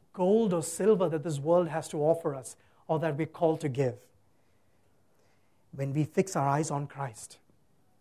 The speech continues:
and the incredible work that he has done for us, we will, by his Spirit,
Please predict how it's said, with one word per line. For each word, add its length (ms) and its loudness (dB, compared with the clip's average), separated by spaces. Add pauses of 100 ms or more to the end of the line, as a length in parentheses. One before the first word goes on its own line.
(120)
and 100 -16
the 200 -12
incredible 720 2
work 360 10
that 140 0
he 140 0
has 160 -2
done 240 2
for 180 0
us, 300 -6 (840)
we 260 -2
will, 280 4 (200)
by 280 -4
his 200 -14
Spirit, 520 -8